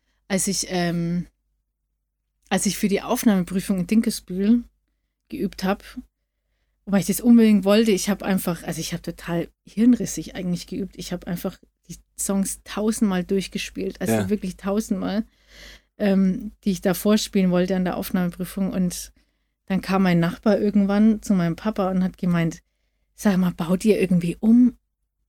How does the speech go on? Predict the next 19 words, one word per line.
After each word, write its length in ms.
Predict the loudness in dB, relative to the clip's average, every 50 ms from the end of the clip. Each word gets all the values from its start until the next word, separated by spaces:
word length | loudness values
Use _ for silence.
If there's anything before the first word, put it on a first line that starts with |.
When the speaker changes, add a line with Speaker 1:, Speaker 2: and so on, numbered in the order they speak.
| _
Speaker 1:
Irgendwie?“ 460 | -2 0 2 4 4 4 2 2 0 -2
Und 320 | -4 -4 -4 -4 -6 -8 -14 _ _ _ _ _ _ _ _ _
mein 160 | -12 -12 -12 -12
Vater 280 | -10 -10 -10 -10 -10 -10
so, 160 | -8 -6 -6
„Nee, 280 | -6 -6 -6 -6 -6
wir 100 | -6 -4
haben 80 | -4 -4
jetzt 160 | -4 -4 -4 -4
da 100 | -4 -4
auch 120 | -6 -6
keine 200 | -4 -2 -2 -2
Baustelle 480 | -2 -2 -2 -4 -4 -4 -4 -4 -4 -2 -2
oder 40 | 0
nichts.“ 280 | -2 -2 -2 -4 -8
Und 60 | -8
dann 200 | -8 -6 -6 -6
hat 100 | -4 -4
er 160 | -4 -4 -6